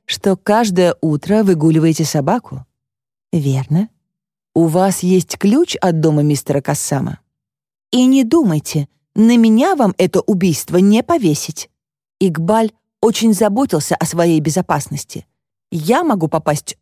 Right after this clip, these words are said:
только в его сад. Вхожу вон там". Сьюзи указала на калитку, через которую женщины выбежали на дорогу. "Он точно никогда не давал вам ключ?"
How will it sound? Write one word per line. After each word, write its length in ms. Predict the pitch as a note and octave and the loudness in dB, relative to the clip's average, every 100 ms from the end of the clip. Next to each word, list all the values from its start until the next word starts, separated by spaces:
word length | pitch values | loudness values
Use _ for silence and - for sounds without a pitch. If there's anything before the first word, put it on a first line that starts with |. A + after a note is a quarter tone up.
| _ | _
только 360 | B3+ C#4 - F4+ | -2 0 -2 -4
в 40 | |
его 260 | G#3 F#3 A3+ | -2 -2 -2
сад. 440 | - G#3 - - _ _ _ _ - | -2 -4 -4 -14 _ _ _ _ -18
Вхожу 520 | - A3+ G#3+ G3+ D#4 | -4 -2 0 0 0
вон 220 | E4+ F#4 | 0 -2
там". 400 | - E3 D#3 F3 _ _ _ _ - | -2 -2 -2 -4 _ _ _ _ -16
Сьюзи 640 | - E3 E3 D#3 D#3 D3+ - | -4 0 2 2 2 0 -2
указала 440 | D3+ D3+ D#3+ E3 | -4 -2 0 0
на 140 | D#3 | 0
калитку, 440 | C#3 C#3+ D#3+ - G3+ | 0 0 0 -2 -2
через 240 | F#3+ E3 | -2 -2
которую 420 | D#3 C#3+ E3 E3 | -2 -2 0 0
женщины 580 | D3 D3+ D3+ - F#3 G3 | 0 0 -2 -2 -2 -2
выбежали 480 | E3+ D#3 D3 D3+ D#3+ | -2 -2 0 0 0
на 160 | D#3+ E3 | 0 0
дорогу. 500 | F3+ E3+ B2+ - - _ _ _ _ _ _ _ _ | 0 -2 -4 -10 -20 _ _ _ _ _ _ _ _
"Он 280 | - D3+ C#3+ | -2 -2 -2
точно 360 | - F3+ - C#4+ | -2 -4 -2 -2
никогда 480 | D4 C#4+ A#3+ G3+ F3+ | -2 -2 -2 2 2
не 120 | D3+ | 2
давал 320 | D#3+ C#3+ C#3+ | 0 -2 -2
вам 180 | D3 D3+ | -2 -4
ключ?" 440 | C#3 B2+ - - | -6 -10 -10 -16